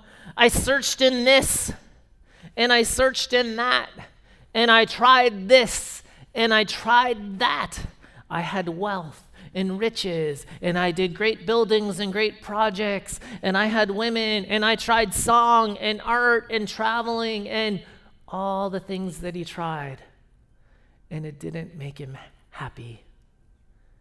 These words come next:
And he's talking about his journey in Ecclesi-, Ecclesiastes three, and he says,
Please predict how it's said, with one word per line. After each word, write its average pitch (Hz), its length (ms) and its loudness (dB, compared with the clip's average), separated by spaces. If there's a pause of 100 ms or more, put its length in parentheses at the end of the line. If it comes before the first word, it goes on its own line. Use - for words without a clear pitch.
(460)
And 190 140 -4
he's 185 160 -4
talking 254 420 2
about 240 220 2
his 226 140 0
journey 240 360 2
in 233 80 0
Ecclesi-, 226 500 -2
Ecclesiastes 226 840 -6
three, 247 320 -6
and 233 80 0
he 226 80 2
says, 214 500 0